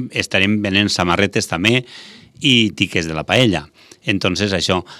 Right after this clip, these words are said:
a part de, a part de les samarretes, pues això, eh, francament, pense que la presentació que han preparat és interessant, és molt interessant. Perquè és veritat que així en el poble, bueno, així en el poble,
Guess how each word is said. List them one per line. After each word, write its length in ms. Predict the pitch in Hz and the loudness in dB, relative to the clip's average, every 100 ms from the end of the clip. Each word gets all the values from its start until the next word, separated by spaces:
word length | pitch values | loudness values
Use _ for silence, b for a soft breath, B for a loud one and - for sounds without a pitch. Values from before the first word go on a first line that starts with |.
| B | B
a 160 | 127 107 | -2 4
part 240 | 98 95 | 4 4
de, 560 | 95 95 92 90 90 - | 4 4 4 2 -2 -6
a 80 | 101 | -2
part 220 | 98 101 | 0 2
de 260 | 98 104 104 | 6 6 4
les 220 | 104 101 | 2 2
samarretes, 540 | 107 107 104 107 120 - | 2 4 4 4 0 0
pues 120 | 101 | 0
això, 420 | 92 98 98 82 | 0 0 -2 -2
eh, 640 | - 95 92 90 90 87 87 - - | -4 -2 0 -2 -4 -4 -8 -12 -18
francament, 800 | - - 113 113 120 113 135 139 - _ | -6 4 6 6 6 6 6 2 -4 _
pense 640 | - 113 113 - 131 131 _ | 2 4 4 2 0 -2 _
que 220 | - 120 104 | -6 -2 0
la 160 | 95 | 0
presentació 640 | - 92 92 85 87 110 104 | -2 -6 -6 -6 -2 0 0
que 100 | 117 | 0
han 460 | 113 104 - - - | 0 -2 -8 -8 -2
preparat 460 | 110 98 107 - - b b b | 0 2 2 2 -2 b b b
és 160 | - - | -4 0
interessant, 520 | 104 101 82 76 71 - | 0 0 -2 -6 -10 -6
és 160 | 117 104 | -4 -4
molt 360 | - 87 107 104 | -6 0 2 2
interessant. 480 | 85 87 80 78 73 B B B - | -2 -8 -12 -16 -20 B B B -2
Perquè 380 | 117 98 113 - _ - - | 0 2 2 0 _ -18 -2
és 160 | 139 | 2
veritat 400 | 131 135 139 151 | 6 6 6 4
que 220 | - 123 110 | 4 4 4
així 220 | - 117 | 4 2
en 80 | 127 | 0
el 80 | 131 | 2
poble, 380 | 131 120 127 139 135 - | 2 4 4 2 -2 -8
bueno, 220 | - 110 92 | -2 -2 -2
així 100 | 101 | -4
en 120 | 87 | -6
el 20 | |
poble, 300 | 85 78 78 | -8 -10 -14